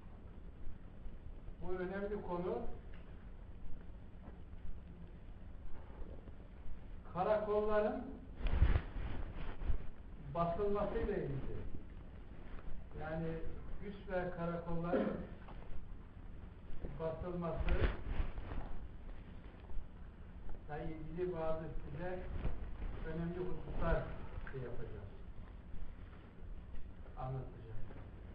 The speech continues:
Şimdi değerli arkadaşlarım, en vahim konumuz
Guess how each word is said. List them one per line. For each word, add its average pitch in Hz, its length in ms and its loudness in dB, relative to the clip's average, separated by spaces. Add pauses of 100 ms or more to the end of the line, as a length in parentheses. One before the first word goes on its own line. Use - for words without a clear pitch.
(1500)
Şimdi 247 300 0
değerli 233 280 2
arkadaşlarım, 190 720 2 (2500)
en 240 260 2 (840)
vahim 175 280 2 (120)
konumuz 170 420 -2